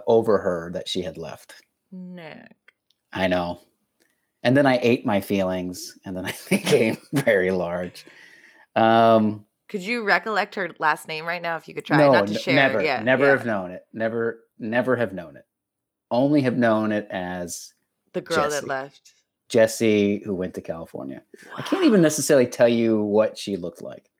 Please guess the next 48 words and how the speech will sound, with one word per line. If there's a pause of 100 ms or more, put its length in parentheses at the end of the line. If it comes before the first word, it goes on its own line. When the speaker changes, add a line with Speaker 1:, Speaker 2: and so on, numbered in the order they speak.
Speaker 2:
Yeah,
no,
totally.
I
mean, (580)
I
remember
writing
a,
a
letter
about
a
girl
that
moved
away
too. (180)
Like,
I
wasn't
in
love
with
her,
but,
like,
she
was
just
about
to
be
my
good
friend, (400)
and
I
was
very
sad,
and
I
wrote
a
postcard
to
her,